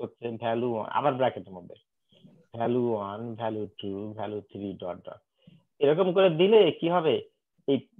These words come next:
ভ্যালু ওয়ানটা যাবে এই কলাম ওয়ানের এই জিনিসটা, ভ্যালু টুটা যাবে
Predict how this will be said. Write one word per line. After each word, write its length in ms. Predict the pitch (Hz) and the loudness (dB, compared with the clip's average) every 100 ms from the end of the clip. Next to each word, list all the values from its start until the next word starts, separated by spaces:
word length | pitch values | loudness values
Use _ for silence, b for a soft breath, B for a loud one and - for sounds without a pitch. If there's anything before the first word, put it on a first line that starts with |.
| 120 | -2
ভ্যালু 300 | 151 160 202 | 4 8 10
ওয়ানটা 360 | 202 190 190 | 8 6 2
যাবে 300 | 175 175 175 | 4 4 4
এই 80 | 175 | 0
কলাম 360 | - 139 127 117 | 0 0 0 -2
ওয়ানের 240 | 104 95 85 | -6 -10 -14
এই 100 | 90 | -18
জিনিসটা, 380 | 92 87 _ - _ _ _ _ _ _ _ _ _ _ _ _ _ _ - | -18 -18 _ -20 _ _ _ _ _ _ _ _ _ _ _ _ _ _ -8
ভ্যালু 280 | 127 139 | -4 -4
টুটা 360 | 139 185 180 170 | -2 -2 0 0
যাবে 420 | 151 135 139 160 | 2 2 2 0